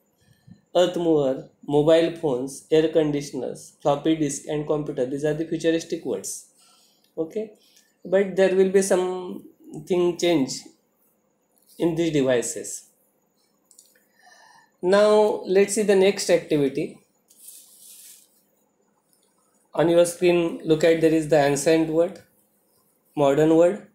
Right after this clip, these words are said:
and futuristic words. Okay, and then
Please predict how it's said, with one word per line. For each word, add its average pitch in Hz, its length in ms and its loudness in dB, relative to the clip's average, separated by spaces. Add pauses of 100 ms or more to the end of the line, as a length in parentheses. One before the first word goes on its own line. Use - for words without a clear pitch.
(460)
and 151 220 -2
futuristic 147 520 -4 (120)
words. - 420 -14 (120)
Okay, 208 440 -6 (1300)
and 170 200 0
then 190 480 2